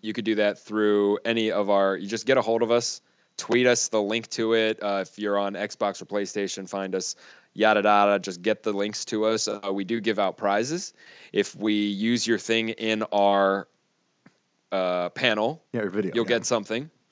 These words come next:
Speaker 2: Mm-hmm.
Speaker 1: Uh, and it doesn't have to be glitches. We're gonna try to do something else this year. Um, glitches are welcome. We're gonna still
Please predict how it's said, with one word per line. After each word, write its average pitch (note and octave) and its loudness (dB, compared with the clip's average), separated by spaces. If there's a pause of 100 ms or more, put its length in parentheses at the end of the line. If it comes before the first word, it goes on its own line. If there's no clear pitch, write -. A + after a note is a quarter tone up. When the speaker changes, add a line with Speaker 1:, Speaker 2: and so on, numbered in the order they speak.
(300)
Speaker 2:
Mm-hmm. A2 -6
Speaker 1:
Uh, G#2 6
and A2+ 0
it B2+ -4
doesn't D#3 -2
have E3 -4
to D3+ -10
be C3+ -4
glitches. A2+ 0
We're B2+ -6
gonna D#3+ -4 (100)
try C3+ 2
to C3+ 0
do B2 -4
something A2+ -6
else G#2 0
this B2+ -6
year. C#3+ 0 (320)
Um, G2+ 2
glitches A#2 0
are A2 2
welcome. A2 2
We're G#2+ -2
gonna G#2 -2
still G2 -2